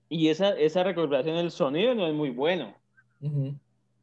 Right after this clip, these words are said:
Speaker 1: Pero, pero entonces, eh, a ver, ¿qué tanto implica el sonido como tal para una banda? Yo,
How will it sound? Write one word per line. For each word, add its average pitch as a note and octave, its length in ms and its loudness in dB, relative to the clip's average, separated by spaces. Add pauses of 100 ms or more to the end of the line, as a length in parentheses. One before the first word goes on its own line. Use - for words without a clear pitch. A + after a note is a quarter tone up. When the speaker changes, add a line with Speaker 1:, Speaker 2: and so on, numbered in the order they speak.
(800)
Speaker 1:
Pero, D3+ 500 0
pero D#3 260 0
entonces, F#3+ 1080 -8 (100)
eh, B2 1700 -10
a B2 100 -14
ver, A2+ 160 -12 (1700)
¿qué F#3+ 160 0
tanto G#3+ 340 -2
implica G3 540 -2
el G#3 100 -2
sonido C#3+ 540 -2
como B2+ 260 -4
tal B2 320 -4
para A#2 240 2
una B2 160 -2
banda? D#3 540 4 (480)
Yo, D3+ 140 0